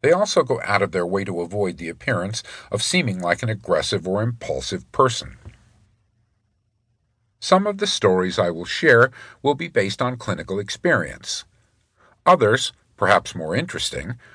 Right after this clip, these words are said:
are based on my personal experiences with colleagues and those I initially saw as really fun friends, until it wasn't fun anymore and they suddenly weren't around anymore.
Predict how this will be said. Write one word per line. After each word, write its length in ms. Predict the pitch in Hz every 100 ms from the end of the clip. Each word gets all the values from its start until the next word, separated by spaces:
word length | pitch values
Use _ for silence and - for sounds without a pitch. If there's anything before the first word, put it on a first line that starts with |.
| - -
are 80 | 120
based 260 | 156 190 170
on 140 | 147
my 100 | 135
personal 480 | 123 156 143 147 151
experiences 840 | 151 - 101 85 82 78 120 117
with 160 | 98 -
colleagues 680 | - 151 92 69 92 117 - - - 120
and 120 | 131
those 240 | 180 196
I 140 | 127 98
initially 460 | 95 131 - 170
saw 340 | - 104 87 -
as 200 | 95 80
really 320 | 104 160 175
fun 400 | - - 92 95
friends, 680 | - 95 67 60 - - - _ _ _ _ _ _
until 300 | 92 - 196
it 160 | 185 -
wasn't 340 | 87 92 113
fun 320 | - 135 104
anymore 540 | 80 67 69 69 78 110 - - -
and 100 | 127
they 100 | 143
suddenly 480 | - 156 127 123 135
weren't 340 | - 78 80
around 480 | 110 123 107 78 65
anymore. 600 | 67 62 60 58 -